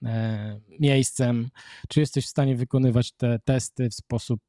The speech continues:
e, profesjonalny, z urządzeniem różnego rodzaju urządzeń, czy po prostu,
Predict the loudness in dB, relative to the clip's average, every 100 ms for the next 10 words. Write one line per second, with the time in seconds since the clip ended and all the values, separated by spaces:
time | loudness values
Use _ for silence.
0 | -10 -2 0 0 0 -2 -4 -10 -10 -14
1 | -14 -14 -16 -18 -16 -10 0 2 4 4
2 | 4 2 2 2 4 2 2 2 0 -2
3 | 0 0 0 -2 -2 -2 0 2 0 2
4 | 2